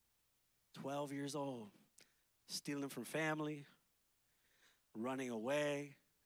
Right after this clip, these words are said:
trying to steal the car. I didn't know how to do it, so I was like, I put it back. Um, <laughs> lying,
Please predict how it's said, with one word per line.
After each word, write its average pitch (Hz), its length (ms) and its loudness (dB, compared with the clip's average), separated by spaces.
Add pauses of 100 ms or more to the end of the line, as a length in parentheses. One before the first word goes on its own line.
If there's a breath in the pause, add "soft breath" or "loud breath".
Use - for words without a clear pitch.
trying 139 200 0
to 135 60 0
steal 147 180 2
the 127 80 0
car. 151 300 8
I 143 80 8
didn't 135 120 2
know 135 80 2
how 127 140 4
to 110 60 -12
do 147 160 4
it, 147 160 2
so 131 120 -2
I 127 80 2
was 127 80 0
like, 113 240 -2 (380)
I 131 60 2
put 139 160 0
it 120 80 -2
back. 139 240 4 (680 loud breath)
Um, 127 400 2 (1120 loud breath)
<laughs> 139 80 -2 (2250 loud breath)
lying, 151 520 6